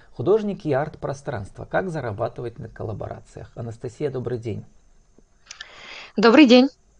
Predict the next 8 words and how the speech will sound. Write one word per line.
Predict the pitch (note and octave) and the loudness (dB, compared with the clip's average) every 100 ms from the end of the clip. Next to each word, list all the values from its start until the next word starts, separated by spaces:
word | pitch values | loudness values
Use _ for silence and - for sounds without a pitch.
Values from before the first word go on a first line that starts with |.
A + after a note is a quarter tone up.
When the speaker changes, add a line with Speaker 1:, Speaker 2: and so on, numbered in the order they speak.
| _ _ _ _ _ _ _ _ - | _ _ _ _ _ _ _ _ -8
Speaker 1:
Ну, | C#3+ | -4
в | |
вашем | D3 D3+ C#3 | -2 -2 -4
интервью | A#2+ C3 B2 | -6 -4 -4
для | C3+ A#2 | -4 0
аллатра | A2+ A#2+ - A2 | 0 -2 -4 -8
Т | - A2 | -4 -4
В | B2 C#3+ C3 | -2 -4 -6